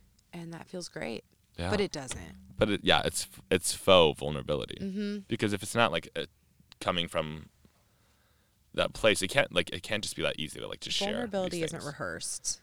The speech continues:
Speaker 2: Exactly.
Speaker 1: It's practiced,
Speaker 2: Mm,
Speaker 1: but not
Speaker 2: mm-hmm.
Speaker 1: rehearsed.
Speaker 2: It is a discipline, I think.
Speaker 1: Mm-hmm.
Speaker 2: Um, but also there's, there's boundaries. And actually, I actually have that written down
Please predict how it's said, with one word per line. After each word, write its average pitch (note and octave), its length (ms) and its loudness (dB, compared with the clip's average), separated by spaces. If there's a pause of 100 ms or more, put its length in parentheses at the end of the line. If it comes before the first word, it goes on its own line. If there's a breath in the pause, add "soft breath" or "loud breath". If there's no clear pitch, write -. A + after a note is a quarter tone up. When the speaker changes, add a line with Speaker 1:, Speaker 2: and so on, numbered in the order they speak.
(120)
Speaker 2:
Exactly. A#2+ 440 4
Speaker 1:
It's - 120 -2
practiced, F3 680 4
Speaker 2:
Mm, F#3 300 6
Speaker 1:
but A#2 160 4
not G#2 120 4
Speaker 2:
mm-hmm. F2+ 80 0
Speaker 1:
rehearsed. - 520 -4
Speaker 2:
It E3 100 10
is F3 140 10
a D#3 60 4
discipline, E2 720 -2
I G2 60 0
think. C2+ 220 -2
Speaker 1:
Mm-hmm. - 1200 -8
Speaker 2:
Um, F2+ 340 6 (180)
but C#3 100 6
also D3 200 4
there's, D3+ 200 0
there's C#3 160 2
boundaries. F#2+ 400 6
And F#2 80 2
actually, G2+ 220 4
I E2+ 80 6
actually F#2+ 280 2
have F2 100 2
that E2 120 6
written D2 220 -2
down D#2+ 420 0